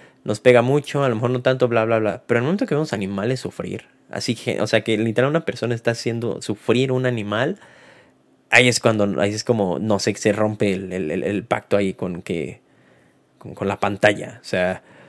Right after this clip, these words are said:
High Evolutionary es básicamente este, este personaje extremadamente inteligente que experimenta.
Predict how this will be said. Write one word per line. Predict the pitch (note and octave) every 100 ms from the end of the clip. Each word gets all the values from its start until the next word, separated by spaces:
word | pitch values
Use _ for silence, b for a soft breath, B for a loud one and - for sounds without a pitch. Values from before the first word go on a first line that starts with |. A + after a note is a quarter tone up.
| b b _ _ _ _ _ _ _ _ _ _ _ _ _ _ _
High | - A#2+
Evolutionary | A#2 A2 G#2+ A#2 A#2 A#2 A#2 -
es | G#2 - - -
básicamente | G#2+ - G#2 G2+ G#2 G2+
este, | G2+ - - G#2 F2+ C2+ -
este | G2 - _ - G#2+ G2 F#2 - _ - _ _ _ _ _ _ _ -
personaje | - F#2+ - G2+ G#2 G2+ - G#2 G2 -
extremadamente | G2 - G2 G2+ G2+ G#2 G#2 G2+
inteligente | G2+ F#2+ F2+ - F#2+ G2 G#2
que | E2+
experimenta. | - - F2 F#2 F#2+ F#2+ G#2+ G2